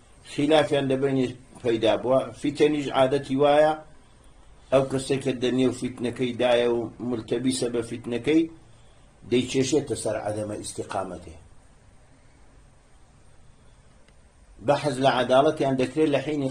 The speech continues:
قەتڵی حەزرەتی عوسمان ڕا، لەبەرەوەی فتنەیان دە وەختیدا لێ پەیدا بووە. وفيهم الممسك عن خولها، ئەو جا هەمووشیان لە فتنەکەیدا بەشدار نەبوون، لەگە بڵێ هەمویان، ئێ، هەر وەک یەکیان لێ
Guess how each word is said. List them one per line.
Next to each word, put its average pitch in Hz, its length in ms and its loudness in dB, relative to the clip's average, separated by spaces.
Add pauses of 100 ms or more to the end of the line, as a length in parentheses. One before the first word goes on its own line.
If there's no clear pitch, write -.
قەتڵی 143 300 0 (400)
حەزرەتی 123 420 -6
عوسمان 131 440 -2
ڕا، 95 100 2 (420)
لەبەرەوەی 135 480 2
فتنەیان 131 500 0
دە 117 140 2
وەختیدا 110 500 0
لێ 123 200 -2
پەیدا 117 360 0
بووە. 151 160 2 (520)
وفيهم 143 500 0 (120)
الممسك 139 560 2 (160)
عن 113 120 -2
خولها، 107 580 0
ئەو 139 160 0
جا 151 160 6
هەمووشیان 147 480 2
لە 131 120 0
فتنەکەیدا 131 640 0
بەشدار 135 440 4
نەبوون، 131 240 2
لەگە 117 200 0
بڵێ 117 140 0 (100)
هەمویان، 127 400 0 (800)
ئێ، 104 420 -2 (1040)
هەر 131 180 0
وەک 131 100 2 (100)
یەکیان 127 340 0
لێ 113 80 2